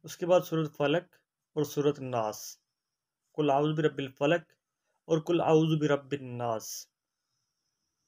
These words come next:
कुरान की आखिरी सूरतें हैं, इनको आपने इक्कीस इक्कीस मरतबा पढ़ना है। जब आप इक्कीस इक्कीस मरतबा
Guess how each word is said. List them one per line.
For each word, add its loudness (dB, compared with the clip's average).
कुरान 4
की -2
आखिरी 0
सूरतें -6
हैं, -6
इनको 0
आपने 2
इक्कीस -6
इक्कीस -6
मरतबा -2
पढ़ना -10
है। -14
जब 2
आप 2
इक्कीस -6
इक्कीस -6
मरतबा -2